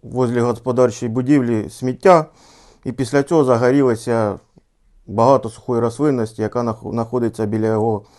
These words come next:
господарчої споруди. І чуть не перекинулось на сусідні господарчі споруди, будівлі. І після ворожих прильотів також може бути загорання сухої рослинності. Щас ліса задимлені після прильотів.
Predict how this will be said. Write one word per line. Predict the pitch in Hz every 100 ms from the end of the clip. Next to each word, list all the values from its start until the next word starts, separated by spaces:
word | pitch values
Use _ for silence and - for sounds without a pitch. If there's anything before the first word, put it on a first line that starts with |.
| _
господарчої | 101 104 - 113 117 107 107
споруди. | - 107 98 92 90 - _ _ _ _ _ _ _ _ _ _ -
І | 110
чуть | 156 123
не | 120
перекинулось | 117 117 143 123 107
на | 113 107 101 - - _ _ _ _ _ _ _
сусідні | 123 113 135 120 110 -
господарчі | 101 113 110 117 104 101
споруди, | - 113 139 117
будівлі. | 101 98 101 92 85 101 _ _ - - _ _
І | - 170
після | 180 160 151
ворожих | 160 165 147 120
прильотів | 147 160 185 135 117 _
також | 123 143 175 139 -
може | 139 139 131
бути | 131 120
загорання | 117 127 139 139 120 110
сухої | - 120 143 127
рослинності. | 117 - 104 101 95 - 92 90 _ _ -
Щас | 120 -
ліса | 117 143 165
задимлені | 143 131 131 120 113 110 - _ _ _ _ - _
після | - - 117
прильотів. | - 113 113 104 104